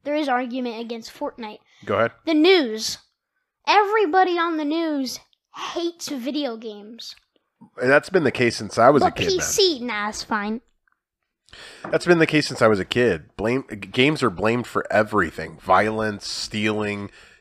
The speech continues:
Speaker 2: gener-, like, everything. And it's not true. If that were the case, movies were to be to blame as well.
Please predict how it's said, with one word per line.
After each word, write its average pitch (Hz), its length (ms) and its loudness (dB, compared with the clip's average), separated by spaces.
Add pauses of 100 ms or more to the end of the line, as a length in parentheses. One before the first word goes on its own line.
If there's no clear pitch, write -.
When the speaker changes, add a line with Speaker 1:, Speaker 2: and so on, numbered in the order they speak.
Speaker 2:
gener-, 101 480 2
like, 98 180 -2
everything. 101 580 0 (140)
And 101 120 -6
it's - 180 -6
not 110 200 2
true. 82 260 -8 (840)
If 104 120 -4
that 131 140 10
were 127 100 8
the 120 100 6
case, 127 260 2
movies 110 380 0
were 98 160 0
to 92 60 0
be 90 120 -4
to 92 140 -2
blame 90 300 -4
as 87 120 -6
well. 92 320 0